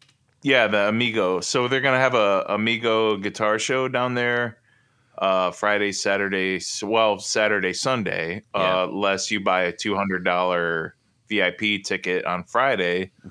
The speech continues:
Speaker 1: Um, people like,
Speaker 2: What?
Speaker 1: uh, Vince Gill walk around, um, there on Fri-, I saw, I met Vince Gill last year on Friday, just setting my stuff up.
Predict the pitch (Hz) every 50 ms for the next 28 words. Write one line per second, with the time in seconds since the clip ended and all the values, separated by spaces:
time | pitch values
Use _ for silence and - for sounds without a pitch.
0 | - - - - - - - 92 92 90 90 90 87 90 87 85 - - - 117
1 | 101 104 104 98 95 92 90 92 - - - - - - - _ _ - - 101
2 | 98 92 87 90 107 107 101 95 - - - 110 113 113 113 110 110 104 101 104
3 | 104 107 104 - 104 98 98 95 98 98 95 95 95 95 95 92 92 92 95 -
4 | _ _ _ _ _ _ _ _ _ _ _ _ _ - - - 87 87 85 85
5 | 85 87 85 85 85 82 - - 101 101 95 95 92 95 92 - - 101 95 -
6 | 101 120 120 - 143 123 117 110 98 - - 110 113 123 143 156 139 - 123 127
7 | 123 117 - - 139 123 110 101 101 104 104 101 - - - 85 80 85 95 92
8 | 87 90 87 - 98 95 98 92 87 87 85 85 87 95 90 - - - 110 -
9 | - 98 82 87 - - - 104 92 - - 78 82 82 - -